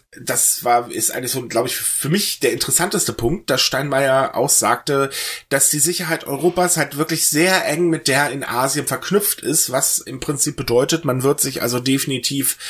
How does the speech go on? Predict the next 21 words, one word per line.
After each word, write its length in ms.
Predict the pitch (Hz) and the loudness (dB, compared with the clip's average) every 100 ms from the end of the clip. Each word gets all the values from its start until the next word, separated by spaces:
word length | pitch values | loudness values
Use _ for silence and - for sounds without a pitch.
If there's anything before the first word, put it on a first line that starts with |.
| - - - - - | -10 -10 -12 -14 -2
ähm, 580 | 127 127 127 127 127 - | 2 2 0 -8 -8 -2
daran 220 | 117 139 | 0 0
beteiligen, 880 | 143 - 123 139 151 147 147 143 139 - | 0 0 2 2 2 0 0 -2 -4 -6
äh, 420 | 80 117 120 120 | 0 4 4 4
den 160 | 120 113 | 2 0
Status 480 | - 110 135 123 - | 2 0 2 0 0
quo 560 | - 117 131 175 196 | -2 0 2 2 2
in, 520 | - 135 135 131 131 | 2 0 -2 -4 -6
äh, 580 | 131 - 113 117 117 113 113 - - - - - | -4 0 2 4 6 4 2 -4 -16 -16 -16 -6
also 200 | 107 117 | -2 0
rund 180 | 147 139 | 0 -2
um 80 | 131 | 0
Japan 360 | 120 - 139 | 2 2 0
im 40 | 113 | -4
Prinzip 320 | - 123 - | -4 -4 0
aufrechtzuerhalten, 600 | - - 110 110 123 123 | 0 0 0 0 -2 0
wo 100 | 120 | 2
ja 140 | 135 120 | 2 4
China 640 | - 143 143 135 127 117 - - 67 | 2 0 0 2 2 2 -4 -12 -4
immer 240 | 156 151 143 | 2 4 2
mehr, 800 | 143 151 147 139 135 135 127 | 0 0 2 4 4 6 4